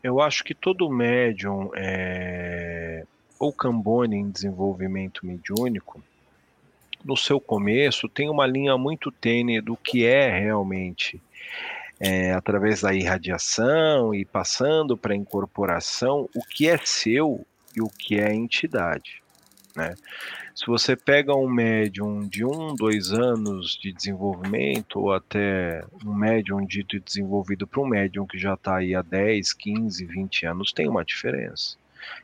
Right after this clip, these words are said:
É um processo, né? É... No começo é mais difícil realmente diferenciar.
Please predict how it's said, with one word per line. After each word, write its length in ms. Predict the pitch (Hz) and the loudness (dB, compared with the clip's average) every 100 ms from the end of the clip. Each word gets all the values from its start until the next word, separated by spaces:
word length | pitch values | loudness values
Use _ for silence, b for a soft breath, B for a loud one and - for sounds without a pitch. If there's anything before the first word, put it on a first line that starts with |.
| - | 0
É 40 | |
um 80 | 147 | 2
processo, 920 | 107 110 101 - 214 113 87 - - - B B B B | 2 0 0 2 2 2 2 0 -2 -10 B B B B
né? 380 | - 98 104 131 B B B B - | -2 2 2 0 B B B B -2
É... 500 | 107 104 104 101 101 - _ _ _ _ _ - - _ _ _ _ | 2 4 6 4 4 -2 _ _ _ _ _ -20 -20 _ _ _ _
No 120 | 170 | 0
começo 420 | 175 214 170 156 | 4 6 6 4
é 20 | 202 | 6
mais 200 | 202 175 | 6 4
difícil 480 | 214 - 196 - | 0 0 0 2
realmente 480 | 202 254 190 147 - | 4 4 4 2 0
diferenciar. 840 | - - 214 226 - 427 - 143 | -2 0 2 0 0 2 2 2